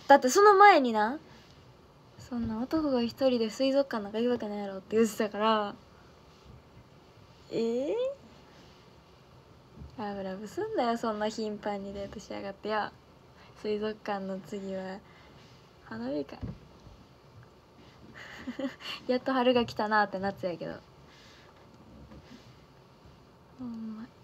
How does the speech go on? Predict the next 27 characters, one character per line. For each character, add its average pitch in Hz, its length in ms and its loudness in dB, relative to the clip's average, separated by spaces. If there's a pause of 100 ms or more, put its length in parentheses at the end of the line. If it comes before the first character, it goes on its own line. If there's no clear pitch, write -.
(1900)
て 262 120 0
い 277 60 4
う 269 40 4
の 247 380 4
を、 226 60 -10 (1040)
<laughs> - 1700 -14
そ - 80 -14
う、 196 100 -14 (720)
シ - 60 -12
ョ 220 60 -6
ー 220 40 -4
ル 214 100 -2
ー - 20 -4
ム 196 120 -6
で 196 120 -2
言 214 100 0
っ - 20 -18
た 214 160 0
る 208 60 2
わ 185 100 0
っ - 40 -12
て - 60 -20 (440)
言 214 100 -8
っ - 40 -14
と - 120 -14
い - 40 -12
た。 - 140 -18